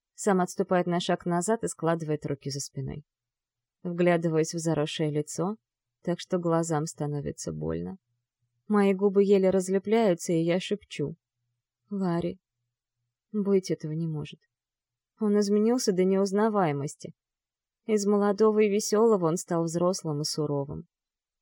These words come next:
Ноги перестают держать меня, и я оседаю.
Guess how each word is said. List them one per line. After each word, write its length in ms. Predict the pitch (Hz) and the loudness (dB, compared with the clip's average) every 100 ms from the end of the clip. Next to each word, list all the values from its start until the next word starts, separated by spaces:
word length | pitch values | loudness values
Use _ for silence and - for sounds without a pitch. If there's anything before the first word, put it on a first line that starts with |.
| _ _ _ | _ _ _
Ноги 340 | - 214 208 196 | 2 4 4 2
перестают 540 | - 196 - 214 208 | 2 0 2 2 4
держать 440 | 190 190 190 208 - | 2 2 2 0 0
меня, 260 | 151 147 - | -4 -4 -6
и 100 | 175 | -2
я 160 | 170 | 0
оседаю. 580 | 165 - 180 160 135 - | 0 -2 -4 -2 -4 -6